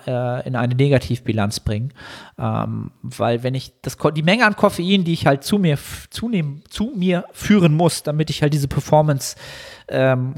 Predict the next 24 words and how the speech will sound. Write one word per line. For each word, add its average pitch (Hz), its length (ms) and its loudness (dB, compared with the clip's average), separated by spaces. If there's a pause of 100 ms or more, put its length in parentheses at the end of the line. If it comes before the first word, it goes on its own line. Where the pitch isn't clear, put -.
hochbringe, 165 800 2 (1200)
die 156 320 0
wird 160 320 2 (140)
danach 143 380 4
die - 120 -4
Regeneration 143 560 4
natürlich 135 320 0
verschlechtern, 123 640 -4
weil 120 160 0
ich - 340 -8
unter 131 140 0
Umständen 127 520 -4
danach, 120 420 -2 (580)
ja, 127 600 2
schlechter 147 400 2
schlafe, 170 680 6 (420)
ähm, 131 640 2 (460)
auch 120 140 -2
so 160 240 6
das 160 420 0
Nervensystem 147 800 0
natürlich 135 540 -4
schlechter - 420 2
runterkommt. 139 720 2